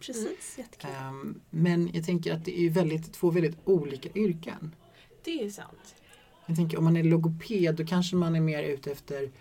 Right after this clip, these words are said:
Speaker 2: det språkliga, det psykologiska, mer så. Men som, som arbetsterapeut kanske, jag, ve-, ja, jag vet inte, mer ute efter människan i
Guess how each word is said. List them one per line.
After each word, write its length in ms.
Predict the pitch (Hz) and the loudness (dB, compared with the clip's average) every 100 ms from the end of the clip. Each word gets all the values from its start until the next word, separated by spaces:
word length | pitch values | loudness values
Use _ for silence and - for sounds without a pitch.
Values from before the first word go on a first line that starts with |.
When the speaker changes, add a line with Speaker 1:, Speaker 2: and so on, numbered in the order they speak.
| - - | -20 -14
Speaker 2:
det 520 | - 143 139 131 - - | 0 2 2 -2 -8 -12
språkliga, 920 | - 160 156 139 127 185 180 151 143 135 | -4 0 2 0 -2 2 2 2 -2 -4
det 280 | 135 131 | -2 -2
psykologiska, 1200 | 131 - - 139 160 190 180 160 143 - 139 139 139 - - - - 156 143 | -6 -12 -8 -4 0 2 0 -2 -6 -8 -10 -10 -10 -12 -16 -18 -18 -16 -14
mer 180 | 139 131 | -14 -12
så. 380 | - 202 165 147 | -6 -2 -2 -2
Men 160 | 139 | -10
som, 120 | 131 143 | -10 -10
som 140 | 147 | -10
arbetsterapeut 680 | 139 135 - 135 - 160 - | -10 -10 -10 -10 -6 -6 -2
kanske, 360 | 160 - 143 131 - - - _ _ _ - _ _ _ - | -4 -2 -6 -8 -18 -20 -20 _ _ _ -20 _ _ _ -18
jag, 180 | 147 143 | -12 -8
ve-, 200 | 147 156 | -8 -6
ja, 240 | 156 147 | -6 -6
jag 60 | 147 | -2
vet 100 | 160 | 0
inte, 300 | 160 143 143 | 0 -2 -8
mer 300 | 147 147 143 147 156 | -10 -10 -10 -10 -10
ute 280 | 143 - 160 | -10 -10 -12
efter 480 | - - 139 135 131 _ _ _ _ _ - - - _ - | -12 -12 -10 -10 -12 _ _ _ _ _ -20 -20 -20 _ -16
människan 760 | 147 151 160 151 143 147 147 | -6 2 4 2 -2 -6 -6
i 380 | 143 143 139 139 | -4 -4 -4 -6